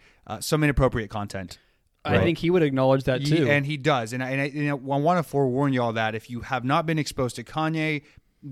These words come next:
Speaker 1: please choose your songs wisely, um, and, you know, con-, you know, consider the fact that this is, uh, an, uh, explicit rapper
Speaker 3: Now,
Speaker 1: in
Speaker 3: I have
Speaker 1: some
Speaker 3: a
Speaker 1: of his
Speaker 3: question.
Speaker 1: stuff.
Speaker 3: Since he converted to Christianity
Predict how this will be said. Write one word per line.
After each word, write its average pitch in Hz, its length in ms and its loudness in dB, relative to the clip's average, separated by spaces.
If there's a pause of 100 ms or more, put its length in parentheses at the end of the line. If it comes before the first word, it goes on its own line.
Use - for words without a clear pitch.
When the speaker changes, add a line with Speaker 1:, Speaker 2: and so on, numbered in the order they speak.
(140)
Speaker 1:
please 151 320 -4
choose 135 300 -4
your 117 100 -10
songs 113 320 -6
wisely, 131 680 -2 (360)
um, 107 520 -6
and, 104 560 -10
you 113 120 -12
know, 101 300 -12 (220)
con-, 117 180 -10 (100)
you 135 120 -6
know, 107 80 -10
consider 143 480 -4
the 120 100 -4
fact 110 300 -6
that 104 160 -10
this 123 200 -10
is, 113 320 -10 (300)
uh, 98 220 -8
an, 104 180 -10
uh, 107 120 -14 (140)
explicit 110 560 -8
rapper 110 420 -4 (120)
Speaker 3:
Now, 110 100 2
Speaker 1:
in 120 40 6
Speaker 3:
I 131 40 6
have 143 80 8
Speaker 1:
some - 20 2
Speaker 3:
a - 20 6
Speaker 1:
of 120 60 6
his - 20 -6
Speaker 3:
question. 113 240 4
Speaker 1:
stuff. 98 140 -2
Speaker 3:
Since 143 240 2
he 135 80 2
converted 107 400 0
to 92 60 0
Christianity 87 800 -2